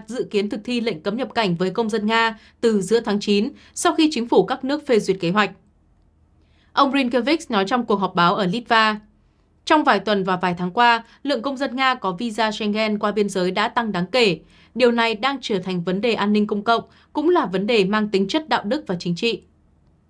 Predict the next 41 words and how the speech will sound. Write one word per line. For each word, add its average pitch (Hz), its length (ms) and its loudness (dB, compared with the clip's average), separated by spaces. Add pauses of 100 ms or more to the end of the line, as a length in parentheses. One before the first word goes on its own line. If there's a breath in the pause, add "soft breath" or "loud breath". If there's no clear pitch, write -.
(340)
Theo 262 120 2
kế 202 140 2
hoạch, 208 240 2 (240 soft breath)
ba 269 160 2
nước 311 180 -2
Baltic 277 420 -2
sẽ 269 200 -6
từ 269 240 -4
chối 190 180 0
mọi 247 240 0
công 240 160 -2
dân 220 280 -4
Nga 220 220 0
có 196 140 -4
visa 208 380 -2
Schengen. 196 520 -2 (380 loud breath)
Trường 254 160 2
hợp 240 200 0
ngoại 233 200 0
lệ 226 240 2
gồm 202 260 2
những 233 160 -2
người 277 120 0
nhập 190 220 0
cảnh 190 180 2
vì 190 100 2
mục 175 200 0
đích 285 200 -2
nhân 226 180 -2
đạo, 214 240 4 (320 soft breath)
thăm 285 200 -4
thân, 269 300 -2 (100)
tài 196 140 2
xế 185 200 -2
xe 220 140 -2
tải 208 320 2 (220 soft breath)
và 208 160 2
quan 214 240 -2
chức 277 160 -8
ngoại 196 140 -6
giao. 202 340 0